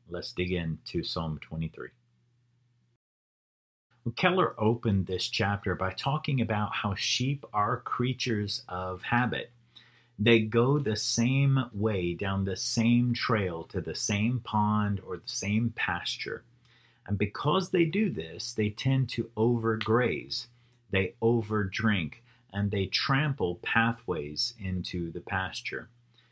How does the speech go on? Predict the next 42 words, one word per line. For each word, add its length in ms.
Now, 180
some 240
people 260
think 320
that 180
sheep 340
are 180
pretty 260
easy 280
to 80
manage 760
and 280
just 220
about 260
anybody 380
could 220
do 160
it. 160
But 220
Keller 320
reminds 500
us 120
that's 340
not 240
the 80
case. 520
Yes, 300
anybody 460
can 420
do 220
it, 180
but 200
not 380
everyone 580
can 220
do 200
it 100
so 340
well 460
that 200
our 140
sheep, 420